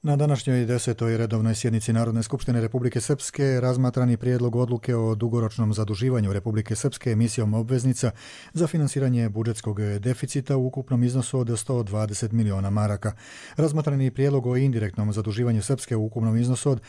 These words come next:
dvjesto šezdeset i pet miliona maraka za fondove socijalne zaštite i javne zdravstvene ustanove. Za vladajuće stranke Republike Srpske nije visoko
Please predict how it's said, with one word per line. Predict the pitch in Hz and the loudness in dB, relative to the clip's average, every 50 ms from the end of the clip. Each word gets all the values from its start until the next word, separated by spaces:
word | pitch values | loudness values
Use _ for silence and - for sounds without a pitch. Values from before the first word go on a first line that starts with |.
| - - - _ | -18 -20 -16 _
dvjesto | - 117 127 139 131 - - 127 | -4 0 2 2 2 2 -2 -4
šezdeset | 107 - 117 104 98 120 113 - 110 98 - | -4 -2 -4 -4 -2 -4 -4 -4 -4 -6 -6
i | 107 | -2
pet | - 160 143 - | 0 0 0 0
miliona | 107 104 107 110 113 113 | 0 0 0 0 0 2
maraka | 120 123 131 135 - - 135 | 2 2 2 0 0 -2 -2
za | 120 131 120 | -2 -2 -4
fondove | - - 135 135 123 120 113 110 | -2 -2 -2 0 0 0 -2 -2
socijalne | 110 - 123 117 - - 110 104 107 104 101 98 95 95 - - | -2 -2 -2 -2 -2 -2 0 0 2 0 0 0 -2 -4 -6 -10
zaštite | 131 98 127 135 135 - - 131 - 131 107 - - - - - | -4 -2 0 0 0 0 -2 -2 -2 -2 -2 -2 -8 -16 -10 -4
i | 143 127 | 0 2
javne | 127 123 120 113 113 107 107 | 2 2 2 2 2 0 0
zdravstvene | 101 110 110 104 - - 120 107 110 | 0 0 -2 -2 -2 0 0 2 2
ustanove. | 117 117 - - 123 107 107 101 95 - - - - - - - - - | 2 0 0 0 0 0 0 0 -2 -6 -12 -20 -20 -20 -20 -20 -12 -2
Za | 135 165 165 | 0 2 2
vladajuće | 147 147 151 147 143 135 - - 123 | 2 2 2 2 2 0 0 -2 -4
stranke | - 127 131 131 135 131 143 127 | -2 0 2 2 2 2 0 0
Republike | 120 107 - 120 113 117 - 113 | 0 -2 -2 -2 -2 -2 -2 -2
Srpske | - - 147 143 - - - 131 123 | -2 -2 -2 -2 -2 -2 -2 0 2
nije | 117 127 139 135 117 | 2 4 4 2 2
visoko | 107 117 113 - 113 - 113 104 110 | 2 0 0 -2 -4 -2 -2 -4 -4